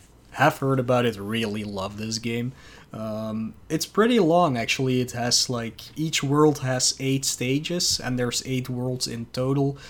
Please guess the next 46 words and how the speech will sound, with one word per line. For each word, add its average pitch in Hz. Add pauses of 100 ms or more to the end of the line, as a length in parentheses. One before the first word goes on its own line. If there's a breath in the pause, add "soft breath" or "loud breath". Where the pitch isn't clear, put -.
(280 loud breath)
Um, 120
it 120
does 127
have 131
passwords 127
in 120
between 117
each 113
world, 113
so -
you 107
can 110
pick 110
it 113
up 110
where 110
you 107
left 107
off, 113
no 110
problem. 120 (400 loud breath)
It's 143
also 156
a 151
very 147
expensive 139
game 135
if 127
you 135
wanna 123
find 123
it. 135
I 135 (220)
think 185
it -
might 151
have 151
only 151
come 139
out 135
in 123
Europe 139
as 139
well, 151
so 120
that's, 131